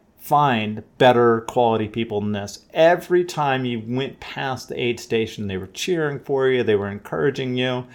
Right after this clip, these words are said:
They had a bunch of young people out there that had the, the best cheer squad. They found pom-poms someplace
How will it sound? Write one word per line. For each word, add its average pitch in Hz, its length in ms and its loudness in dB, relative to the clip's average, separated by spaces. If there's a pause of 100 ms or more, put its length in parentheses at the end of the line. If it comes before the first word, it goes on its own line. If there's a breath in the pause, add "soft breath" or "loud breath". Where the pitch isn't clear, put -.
(500 loud breath)
They 117 180 -2
had 180 240 6
a 160 60 6
bunch 156 280 2
of 120 60 0
young 120 240 2
people 120 340 -4
out 110 280 2
there 104 260 2
that 101 220 -2
had 113 460 2
the, 98 320 -4 (120)
the 110 80 0
best 127 380 2
cheer 135 260 -4
squad. 95 540 -2
They 104 320 2 (340)
found 123 400 2
pom-poms 95 840 -6
someplace 98 800 -6